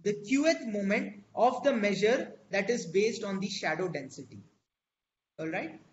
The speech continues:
All right. So now we come to our next of our main results. So the question is, what happens in the extremes?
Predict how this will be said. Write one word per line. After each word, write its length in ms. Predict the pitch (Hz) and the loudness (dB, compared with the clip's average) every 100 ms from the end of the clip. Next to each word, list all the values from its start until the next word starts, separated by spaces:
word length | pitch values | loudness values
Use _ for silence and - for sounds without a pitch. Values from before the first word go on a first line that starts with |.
| _ _ _ _ _ _ _ - | _ _ _ _ _ _ _ -6
All 120 | 185 | -4
right. 180 | 131 - - _ _ _ | -6 -12 -20 _ _ _
So 120 | - | -6
now 240 | 247 311 330 | 0 0 0
we 120 | 302 | -2
come 260 | 277 277 | -4 -6
to 120 | 277 262 | -2 2
our 240 | 254 208 | 2 0
next 340 | 196 240 - | -2 -2 -2
of 140 | 254 254 | -4 0
our 140 | 233 | 0
main 260 | 202 190 196 | 0 -2 -2
results. 520 | 170 151 190 294 - - _ | -4 -4 -4 -6 -14 -20 _
So 140 | - | -10
the 100 | 220 | -6
question 400 | 233 254 254 339 | -2 -2 -2 -4
is, 360 | 294 330 - - _ _ | -4 -6 -8 -16 _ _
what 240 | - 226 262 | -4 -2 -2
happens 480 | 220 220 226 247 240 | -2 -2 -2 -4 -4
in 140 | 233 | -2
the 180 | 214 - | -2 -2
extremes? 640 | 170 - - 160 - - | -6 -8 -6 -6 -8 -14